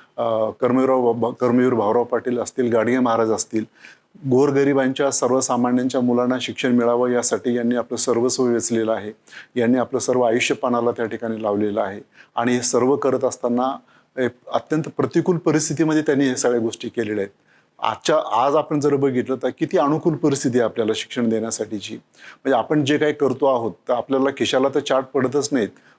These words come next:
पण आपल्याला त्यासाठी शासन खूप चांगल्या प्रकारचा पगार आपल्याला त्या ठिकाणी देत आहे. खूप आपल्याकडे आज Google-सारखं माध्यम असेल, आपल्याकडे Microsoft-सारखं असेल किंवा आपल्याकडे,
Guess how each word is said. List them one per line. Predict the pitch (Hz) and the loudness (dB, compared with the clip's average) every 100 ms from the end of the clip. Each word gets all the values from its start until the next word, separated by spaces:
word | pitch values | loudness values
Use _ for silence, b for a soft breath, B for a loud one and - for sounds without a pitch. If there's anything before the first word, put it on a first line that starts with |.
| - | -4
पण | 131 | 0
आपल्याला | 120 127 135 | 0 0 0
त्यासाठी | 139 139 139 135 | 2 0 0 -2
शासन | - 117 131 135 | -2 -2 -2 -2
खूप | 143 - | -2 -2
चांगल्या | 127 131 | 0 0
प्रकारचा | 127 123 131 123 123 | 0 -2 -2 -4 -2
पगार | 127 123 | 0 2
आपल्याला | 127 120 120 120 | 0 -2 -4 -2
त्या | 120 | -2
ठिकाणी | 107 113 110 | -4 -8 -6
देत | 104 107 | -6 -6
आहे. | 107 98 - _ B B B | -8 -10 -18 _ B B B
खूप | - 147 139 | -2 0 0
आपल्याकडे | 131 135 135 | 0 0 2
आज | 131 131 - - _ _ _ _ _ 170 | 2 2 -2 -10 _ _ _ _ _ -6
Google-सारखं | 143 120 123 139 135 117 135 | 0 2 2 2 0 -2 0
माध्यम | 127 117 120 117 | 0 0 -2 0
असेल, | 117 - 123 | -2 -2 -2
आपल्याकडे | 120 131 120 | -2 -2 -2
Microsoft-सारखं | 117 113 110 120 - 117 - 123 123 117 | 0 0 -2 -4 -2 -4 -2 -4 -2 -2
असेल | 104 123 117 | 0 -2 -4
किंवा | 123 | -4
आपल्याकडे, | 113 127 120 127 | -2 -2 0 0